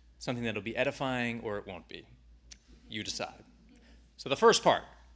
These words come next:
we're gonna take a look at how the Sermon on the Mount has been interpreted over the millennia, two thousand years, many different ways of seeing this sermon. And I've gotta say,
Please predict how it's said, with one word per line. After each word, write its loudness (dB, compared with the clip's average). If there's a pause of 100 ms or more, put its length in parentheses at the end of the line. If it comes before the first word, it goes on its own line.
we're -10
gonna -6
take -2
a -2
look -4 (480)
at -4
how -6 (360)
the -10
Sermon -6
on -10
the -6
Mount -8
has -8
been -10
interpreted -10
over -6
the -8 (360)
millennia, -2 (600)
two -2
thousand -4
years, -8 (460)
many 0
different -8
ways -6
of -14
seeing -8
this -8
sermon. -12 (640)
And -4
I've -2
gotta -4
say, -6